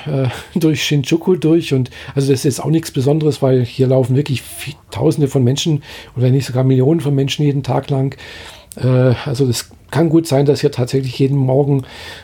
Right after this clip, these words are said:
oder jeden Abend oder sowas, also insgesamt einen Tag verteilt, drei Millionen Menschen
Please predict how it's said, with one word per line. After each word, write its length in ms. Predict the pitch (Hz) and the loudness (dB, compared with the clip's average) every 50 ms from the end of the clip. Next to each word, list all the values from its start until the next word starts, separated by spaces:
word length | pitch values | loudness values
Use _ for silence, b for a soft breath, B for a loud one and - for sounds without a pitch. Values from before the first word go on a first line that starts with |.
| B B | B B
oder 200 | 131 127 135 131 | 0 0 2 2
jeden 340 | 123 113 139 131 120 135 | 2 2 2 2 0 0
Abend 380 | - - 123 143 143 147 139 - | -2 -2 0 0 2 0 0 0
oder 180 | 135 127 139 131 | 0 0 0 0
sowas, 320 | - 131 139 135 131 135 | 0 0 0 0 0 -2
also 160 | 127 117 123 | -4 -2 -2
insgesamt 460 | 147 147 - - 147 - 147 139 127 | -2 -2 0 -2 0 0 0 0 0
einen 80 | 117 117 | -2 -2
Tag 220 | 113 113 - - | -2 -2 -2 -2
verteilt, 560 | - 135 131 131 - - 135 135 131 - - - - | 0 -2 -2 0 0 0 2 2 2 0 -4 -6 -2
drei 120 | - 127 139 | 0 0 2
Millionen 260 | 135 139 135 123 117 | 4 4 4 4 4
Menschen 440 | 120 143 147 - - 156 147 131 | 2 2 0 0 0 0 0 0